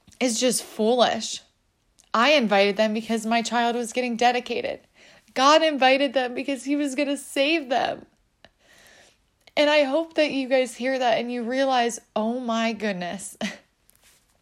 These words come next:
We are so not in charge of our steps. We can't plan things like that.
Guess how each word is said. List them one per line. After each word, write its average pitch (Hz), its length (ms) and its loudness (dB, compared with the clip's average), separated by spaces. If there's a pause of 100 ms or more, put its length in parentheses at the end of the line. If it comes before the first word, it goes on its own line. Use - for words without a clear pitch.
(720)
We 254 160 2
are 233 140 6
so 226 280 2
not 226 220 0
in 208 80 -4
charge 202 320 -4
of 185 80 -10
our 190 120 0
steps. 214 420 -8 (240)
We 247 140 -6
can't 277 340 -2
plan 254 400 -2
things 196 240 0
like 185 220 0
that. - 300 -4